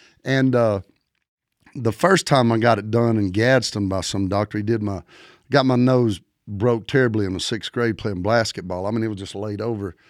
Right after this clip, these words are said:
So he worked on my nose and my throat and just butchered me, man, my nose especially.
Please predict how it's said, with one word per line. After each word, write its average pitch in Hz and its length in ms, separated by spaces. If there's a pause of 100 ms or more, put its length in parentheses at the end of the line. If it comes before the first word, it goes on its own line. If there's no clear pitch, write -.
(460)
So - 140
he 135 140
worked 147 240
on 123 80
my 120 100
nose 123 320
and 120 140
my 104 100
throat 107 260
and 95 80
just 85 240
butchered 113 400
me, 90 120
man, 95 280
my 95 120
nose 107 340
especially. 92 640